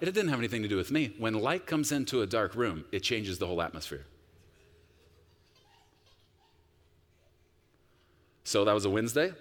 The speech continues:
Then Thursday, we saw them at church. And I went back during meet and greet to say, "Hey, countenance was totally different."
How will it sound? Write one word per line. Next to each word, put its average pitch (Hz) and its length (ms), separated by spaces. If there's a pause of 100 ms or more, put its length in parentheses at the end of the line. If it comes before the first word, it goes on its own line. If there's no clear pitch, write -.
(120)
Then 95 220
Thursday, 101 300
we 107 180
saw 101 300
them 98 200
at 92 120
church. 151 400 (1000)
And 98 80
I 104 80
went 101 180
back 104 200
during 98 180
meet 110 160
and 104 80
greet 131 220 (540)
to 101 100
say, 92 220
"Hey, 135 260 (540)
countenance 151 420
was - 120
totally 135 300
different." 78 320